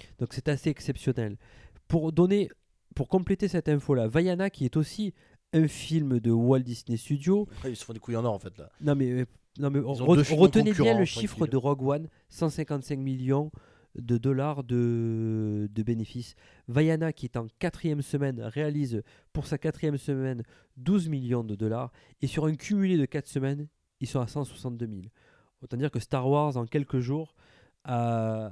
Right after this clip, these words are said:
Speaker 1: arrive presque au chiffre de Vaiana sur quatre semaines. Et le dernier, euh, fi-, enfin, le complément de ce trio,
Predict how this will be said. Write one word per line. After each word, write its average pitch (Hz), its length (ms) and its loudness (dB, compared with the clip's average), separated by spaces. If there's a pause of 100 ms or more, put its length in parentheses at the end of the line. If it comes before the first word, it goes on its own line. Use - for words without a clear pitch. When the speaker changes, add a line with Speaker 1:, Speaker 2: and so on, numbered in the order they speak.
Speaker 1:
arrive 135 320 -4
presque - 260 -4
au 147 40 2
chiffre - 360 -4
de 127 100 2
Vaiana 127 380 0
sur - 220 -6
quatre 131 160 -6
semaines. 123 400 -6 (720)
Et 220 440 0
le 190 320 2
dernier, 165 720 2
euh, 135 160 2
fi-, 123 260 -10
enfin, 101 280 -6 (180)
le 107 160 -4
complément 135 500 -4
de 120 60 -4
ce 110 160 -8
trio, 160 520 0